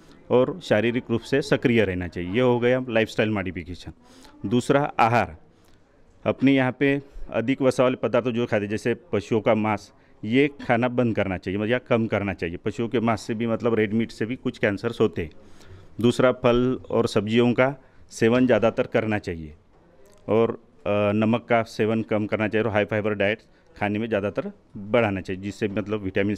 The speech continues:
ए और ई की, अ, ज़्यादातर मिले उस, अ, भोजन का सेवन करना चाहिए। तीसरा है कि कुछ कैंसर्स है वो वायरस से होते हैं, जैसे कि, अ, लिवर कैंसर हेपेटाइटिस बी वायरस से होता है,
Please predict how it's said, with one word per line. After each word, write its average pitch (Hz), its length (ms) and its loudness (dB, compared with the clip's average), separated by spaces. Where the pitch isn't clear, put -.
ए 110 260 0
और 107 200 -2
ई 107 220 -4
की, 139 120 2
अ, 185 40 -4
ज़्यादातर 101 420 2
मिले 104 380 0
उस, 113 300 -4
अ, 107 220 4
भोजन 101 400 -2
का 117 80 -6
सेवन 113 280 0
करना 104 280 -2
चाहिए। 82 300 -10
तीसरा 135 380 2
है 139 200 2
कि 131 300 -6
कुछ 131 280 -4
कैंसर्स 117 480 0
है 127 100 4
वो 123 200 0
वायरस 117 320 2
से - 120 -2
होते 98 200 -2
हैं, 78 80 -10
जैसे 107 200 -2
कि, 123 320 0
अ, 104 120 4
लिवर 110 320 2
कैंसर 117 380 0
हेपेटाइटिस 117 460 -2
बी 113 200 -2
वायरस 113 280 2
से - 100 -2
होता 110 200 0
है, 107 140 -2